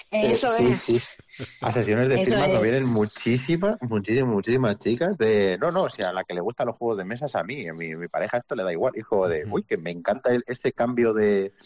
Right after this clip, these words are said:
Speaker 2: de, de paradigma".
Speaker 3: Ujú.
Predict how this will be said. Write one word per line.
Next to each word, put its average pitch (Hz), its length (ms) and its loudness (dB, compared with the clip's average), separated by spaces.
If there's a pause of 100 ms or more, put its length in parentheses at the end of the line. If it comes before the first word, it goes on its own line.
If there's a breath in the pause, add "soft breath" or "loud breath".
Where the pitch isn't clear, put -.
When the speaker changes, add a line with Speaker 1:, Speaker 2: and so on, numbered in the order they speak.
(360 loud breath)
Speaker 2:
de, 110 480 2
de 107 100 0
paradigma". 101 540 -2 (340)
Speaker 3:
Ujú. 107 300 -6